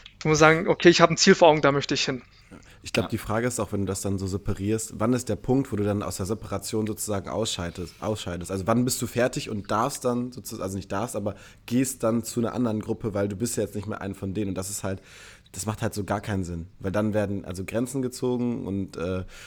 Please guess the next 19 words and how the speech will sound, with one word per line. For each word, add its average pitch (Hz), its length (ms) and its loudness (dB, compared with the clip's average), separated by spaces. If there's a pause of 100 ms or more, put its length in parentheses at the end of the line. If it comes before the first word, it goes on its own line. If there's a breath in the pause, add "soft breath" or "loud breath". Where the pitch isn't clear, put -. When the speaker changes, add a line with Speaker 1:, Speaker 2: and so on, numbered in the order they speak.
(140 loud breath)
Speaker 2:
das - 180 -6
bringt 113 240 -2
die 98 60 -6
Leute 95 200 -2
nicht 90 140 -6
nach 90 100 -6
vorne. 90 380 -4 (320 loud breath)
Du 107 80 4
hast 123 120 2
aber 156 140 4
gerade 123 140 2
noch 117 100 0
eine 123 160 0
Sache 120 220 -2
angesprochen, 110 800 -4
das 98 140 -4
interessiert 107 380 -6
mich 104 200 -4
auch, 113 240 0